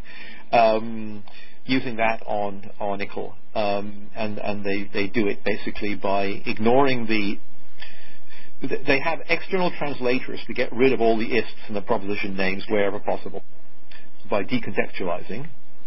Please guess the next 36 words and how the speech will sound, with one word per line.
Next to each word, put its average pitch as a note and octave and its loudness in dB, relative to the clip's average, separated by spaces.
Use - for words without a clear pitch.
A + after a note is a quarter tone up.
Uh, G#2 2
that - 0
handles G2 0
that, F2+ 0
which G2+ 0
is G2 0
the G2+ 0
tricky G#2+ 0
part. F2 0
Um, A#2+ 4
and A#2 2
then D3+ 2
they, B2+ 0
uh, G#2+ 0
if A#2 2
they A#2 2
have B2+ 0
any, C3+ 2
uh, A2+ 2
sort A2+ 2
of G2 2
faux A2+ 4
higher A2 2
order, G#2 2
uh, G#2 2
construction A2+ 0
to - 0
deal G2+ 2
with, F#2+ 0
they G#2 2
change G#2+ 2
R A2+ 2
A G#2+ 0
B A2 2
into G2+ 2
holds B2 2